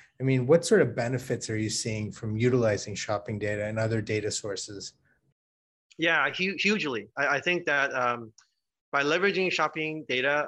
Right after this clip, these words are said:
Speaker 2: uh, we are able to see that, you know, during this, this covid time where, where everything is kind of being disrupted, right? Uh,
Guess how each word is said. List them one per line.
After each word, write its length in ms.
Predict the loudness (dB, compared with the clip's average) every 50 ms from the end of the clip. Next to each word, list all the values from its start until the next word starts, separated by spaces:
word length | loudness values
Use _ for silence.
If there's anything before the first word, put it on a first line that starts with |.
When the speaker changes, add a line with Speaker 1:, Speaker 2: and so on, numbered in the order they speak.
| -2
Speaker 2:
uh, 160 | -2 -2 -2 -2
we 640 | -2 -4 -4 -4 -4 -4 -6 -6 -6 -6 -6 -4 -2
are 240 | 0 2 2 4 2
able 240 | 2 2 0 -2
to 80 | -2 -4
see 340 | -6 -4 -4 -4 -2 -2 0
that, 200 | 0 0 0 0
you 60 | -2
know, 120 | -4 -4 -4 -2
during 360 | 0 0 2 2 0 -2 -2
this, 240 | -4 -4 -4 -6 -8 -8
this 160 | -8 -8 -8
covid 340 | -4 -2 0 0 0 0 -2 -4 -6 _ _ -6 -2
time 340 | -2 0 0 -2 -4 -4 -4
where, 120 | -6 -4
where 200 | -2 -2 0 0
everything 400 | 0 0 0 -2 -4 -4 -6 -6
is 100 | -6 -8
kind 180 | -8 -6 -6 -6
of 80 | -8
being 160 | -8 -10 -8
disrupted, 460 | -10 -10 -8 -4 -4 -4 -4 -6 -10 -8
right? 160 | -8 -8 -8 -10 _ _ _ _ _ _ _ _ -4
Uh, 260 | -2 0 0 0